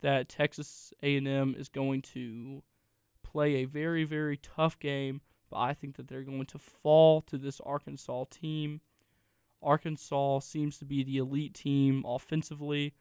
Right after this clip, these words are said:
as Texas A and M has struggled to put up points this year versus teams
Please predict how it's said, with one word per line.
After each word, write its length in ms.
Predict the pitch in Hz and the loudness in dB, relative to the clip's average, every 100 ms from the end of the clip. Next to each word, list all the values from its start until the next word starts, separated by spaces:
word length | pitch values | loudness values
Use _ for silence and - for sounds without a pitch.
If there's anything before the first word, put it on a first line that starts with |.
| _ _ | _ _
as 160 | 139 135 | -6 -6
Texas 500 | - 156 143 - - | -4 -2 -2 -8 -4
A 120 | 139 | -2
and 120 | 135 | 2
M 200 | 135 135 135 | 2 0 -2
has 140 | 131 | -8
struggled 560 | - - 151 147 147 139 | -10 -10 2 4 4 -8
to 60 | |
put 240 | 139 - 135 | -14 -8 -6
up 180 | 135 - | -6 -8
points 400 | - 143 139 - | -8 -8 -8 -12
this 240 | 135 - | -16 -12
year 320 | 143 139 135 - _ _ _ _ _ _ | -10 -8 -8 -12 _ _ _ _ _ _
versus 480 | 147 147 - 131 127 | 4 4 4 -10 -10
teams 680 | - - 143 139 135 131 - | -12 -2 2 2 2 -2 -10